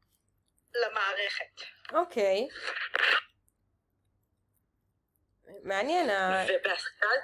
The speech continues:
Speaker 1: העסק גודל, הוא כבר, אה, מה שנקרא, כבר אי אפשר, אה, להשתלט על הכל לבד,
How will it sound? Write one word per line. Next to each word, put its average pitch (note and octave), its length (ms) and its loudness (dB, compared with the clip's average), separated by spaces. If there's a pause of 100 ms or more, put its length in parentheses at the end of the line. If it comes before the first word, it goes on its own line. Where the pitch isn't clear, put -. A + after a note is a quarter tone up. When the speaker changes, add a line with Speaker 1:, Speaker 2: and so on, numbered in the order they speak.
(160)
Speaker 1:
העסק C#4 340 -4
גודל, A4 600 -2 (180)
הוא G#4 220 -16
כבר, A4 200 -6 (800)
אה, F#3+ 40 -12 (1300)
מה G#3+ 140 0
שנקרא, A3+ 420 0
כבר G#3 260 -6 (280)
אי D4+ 120 -4
אפשר, F#4+ 180 0 (180)
אה, A3+ 340 0
להשתלט A3 520 -4
על G#3+ 100 -2
הכל G#3 280 -8
לבד, G#3+ 280 -2